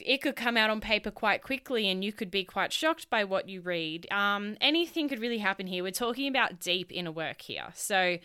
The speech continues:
you know, it might not always be easy. It might not always be fun sometimes, but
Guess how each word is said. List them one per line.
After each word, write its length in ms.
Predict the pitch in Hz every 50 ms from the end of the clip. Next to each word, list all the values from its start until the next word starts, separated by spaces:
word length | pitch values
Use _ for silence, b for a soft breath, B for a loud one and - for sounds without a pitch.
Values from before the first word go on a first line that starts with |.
| - _
you 120 | 196 202
know, 60 | 190 -
it 120 | 220 214
might 300 | 170 226 226 233 233 -
not 140 | 247 240 233
always 220 | 226 226 226 202
be 180 | 196 202 - - -
easy. 580 | 214 208 214 220 214 247 240 240 240 240 233
It 220 | 208 - - 180 127
might 240 | 196 202 202 -
not 160 | 208 202 202 196
always 400 | 196 196 196 196 196 190 185 -
be 200 | - 185 175 180
fun 420 | - - - 311 320 320 320 320
sometimes, 880 | 320 - 339 311 302 302 302 320 311 294 302 285 285 302 302 294 294 -
but 600 | - - 233 220 214 214 214 - - - - -